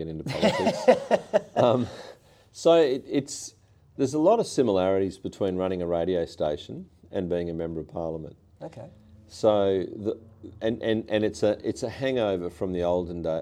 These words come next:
Speaker 1: the old days of the Australian Broadcasting Tribunal. So when you ran a local radio station,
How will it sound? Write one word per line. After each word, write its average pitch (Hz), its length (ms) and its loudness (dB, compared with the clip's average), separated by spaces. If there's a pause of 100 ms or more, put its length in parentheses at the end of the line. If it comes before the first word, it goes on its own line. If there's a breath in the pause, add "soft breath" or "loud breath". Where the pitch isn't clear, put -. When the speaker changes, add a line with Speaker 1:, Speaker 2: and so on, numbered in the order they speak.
Speaker 1:
the 85 140 -2
old 90 220 2
days 80 300 -2
of 78 100 -12
the 85 80 -8
Australian 82 380 -4
Broadcasting 82 600 -6
Tribunal. 73 600 -8
So 101 380 -2 (760 soft breath)
when 110 220 0
you 107 100 -4
ran 113 220 0
a 123 60 2
local 98 340 0
radio 92 360 0
station, 85 680 -8